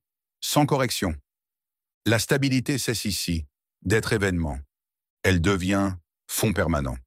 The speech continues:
Cette présence permet alors l'apparition de la fonction de convergence distributive supérieure durable. La convergence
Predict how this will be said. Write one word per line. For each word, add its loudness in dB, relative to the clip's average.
Cette 2
présence 0
permet 0
alors 2
l'apparition 0
de 2
la 4
fonction 0
de 2
convergence 0
distributive -2
supérieure 0
durable. -2
La 2
convergence 0